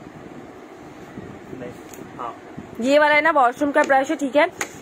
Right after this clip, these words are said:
Speaker 2: ये जो है वो silicon का है, easily सारे corners में आप tiles वगैरह में इसको डाल के साफ कर सकती हैं। ये आपको मिलेगा तीन सौ रुपए का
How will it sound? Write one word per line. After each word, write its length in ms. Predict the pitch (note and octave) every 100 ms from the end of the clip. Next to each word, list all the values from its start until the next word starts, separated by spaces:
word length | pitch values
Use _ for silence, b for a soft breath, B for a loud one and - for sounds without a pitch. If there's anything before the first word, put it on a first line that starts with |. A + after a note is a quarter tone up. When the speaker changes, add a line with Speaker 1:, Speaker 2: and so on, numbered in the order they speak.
| -
Speaker 2:
ये 240 | A3 B3+ C4+
जो 120 | C4+
है 120 | C4+
वो 80 | C#4
silicon 500 | C#4+ A#3+ A#3+ B3 B3+
का 120 | C#4
है, 280 | D4+ C#4 A#3+
easily 260 | A3+ C4 C#4
सारे 300 | C4+ A#3+ C#4+
corners 520 | B3+ A3 A#3+ B3+ B3+
में 100 | B3
आप 160 | B3
tiles 300 | B3+ G#3+ A3+
वगैरह 240 | B3 A#3+ A#3+
में 100 | B3+
इसको 160 | -
डाल 260 | A3+ F#3+ G3+
के 100 | B3+
साफ 340 | B3+ G3 -
कर 80 | C4
सकती 260 | C4 - C4
हैं। 100 | B3+
ये 80 | A#3
आपको 240 | G#3+ A#3+
मिलेगा 280 | A3+ A#3 B3+
तीन 260 | B3 G#3+
सौ 140 | A3 D#4
रुपए 220 | E4 C4+
का 200 | C4